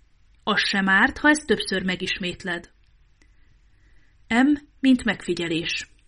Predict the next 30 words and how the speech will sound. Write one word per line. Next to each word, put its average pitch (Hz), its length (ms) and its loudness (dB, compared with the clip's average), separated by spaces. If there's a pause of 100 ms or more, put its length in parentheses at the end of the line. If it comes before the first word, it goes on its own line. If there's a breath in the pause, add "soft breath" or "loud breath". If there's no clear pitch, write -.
(220)
Szánj 302 460 4
időt 233 360 4
a 202 60 0
szöveg 226 360 2
gondos 233 400 2
tanulmányozására. 180 1200 -2 (680)
Mit 349 280 4
veszel 190 320 2
észre 190 320 0
a 196 40 0
mára 185 300 2
kijelölt 180 520 -2
részben? 185 560 -4 (640)
Ki 370 160 6
lehetett 294 460 4
a 240 100 0
célközönség? 180 1040 -2 (340)
Kihez 220 380 0
beszél 214 400 2
az 208 180 0
író? 175 500 -6 (640 soft breath)
Milyen 285 380 6
kulturális 240 720 2
tényezők 202 540 0
játszhattak 190 600 -4
még 185 140 -4
szerepet 196 440 -4
a 180 60 -10
szöveg 214 340 0
kialakításában? 185 1200 -4